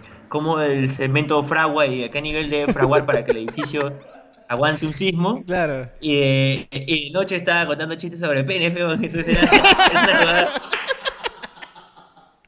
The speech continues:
Speaker 1: era una jugada que,
Speaker 2: Claro,
Speaker 1: un, un
Speaker 2: claro,
Speaker 1: chip
Speaker 2: claro.
Speaker 1: que después me di cuenta que me, me ayudó mucho, porque es como mi cerebro se ha construido. Tengo un cerebro que está sistematizado por mi formación como ingeniero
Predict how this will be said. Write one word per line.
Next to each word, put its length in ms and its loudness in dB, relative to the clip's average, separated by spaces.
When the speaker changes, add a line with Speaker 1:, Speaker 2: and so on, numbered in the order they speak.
Speaker 1:
era 200 -2
una 140 2
jugada 240 4
que, 160 0
Speaker 2:
Claro, 340 2
Speaker 1:
un, 0 -
un 60 -4
Speaker 2:
claro, 180 -2
Speaker 1:
chip 180 0
Speaker 2:
claro. 280 -10
Speaker 1:
que 80 -4
después 360 0
me 120 0
di 60 -4
cuenta 320 -4
que 140 -4
me, 300 -8
me 120 -8
ayudó 240 0
mucho, 280 -4
porque 580 -4
es 160 0
como 220 2
mi 100 0
cerebro 320 2
se 80 -4
ha 20 -2
construido. 520 2
Tengo 140 -2
un 60 -4
cerebro 420 2
que 60 -4
está 480 0
sistematizado 920 -2
por 120 -2
mi 100 -6
formación 340 -10
como 160 -8
ingeniero 800 -4